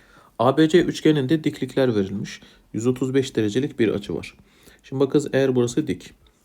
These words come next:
burası dik, burası yüz otuz beş derece ise haliyle şuraya kırk beş kalır.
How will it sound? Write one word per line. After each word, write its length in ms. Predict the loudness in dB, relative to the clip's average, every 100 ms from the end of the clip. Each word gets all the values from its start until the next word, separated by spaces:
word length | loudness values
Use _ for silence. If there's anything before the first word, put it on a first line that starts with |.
| _ -4
burası 360 | -2 -2 -6
dik, 360 | -4 -4 -4 -18 -20 _ -6
burası 280 | -4 -2 -4
yüz 140 | -4
otuz 280 | -4 -4 -4
beş 220 | -6 -4
derece 280 | -2 -2 -2
ise 240 | -4 -6 -8 _ _ _ _
haliyle 380 | -2 0 0 -2
şuraya 300 | -4 -4 -4
kırk 200 | -6 -4
beş 160 | -4
kalır. 380 | -2 -2 -2 -6